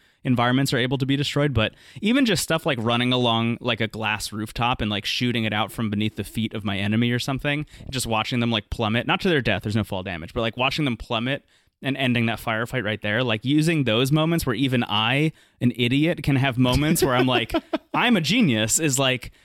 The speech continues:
Speaker 1: just
Speaker 2: It has, like, a little dash of immersive sim in it in
Speaker 1: Yes.
Speaker 2: terms of just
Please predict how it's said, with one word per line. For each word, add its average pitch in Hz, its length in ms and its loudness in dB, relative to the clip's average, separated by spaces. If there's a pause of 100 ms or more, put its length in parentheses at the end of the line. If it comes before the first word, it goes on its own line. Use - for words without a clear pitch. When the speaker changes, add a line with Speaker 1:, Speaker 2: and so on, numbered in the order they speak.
Speaker 1:
just - 200 2
Speaker 2:
It 156 40 2
has, 156 180 2
like, 165 160 2
a 151 80 4
little 123 300 4
dash 107 400 2
of 113 80 0
immersive 95 460 -2
sim 87 320 -2
in 85 100 -6
it 76 220 -8
in - 80 2
Speaker 1:
Yes. 160 80 2
Speaker 2:
terms 107 260 0
of 95 120 -4
just 95 260 -6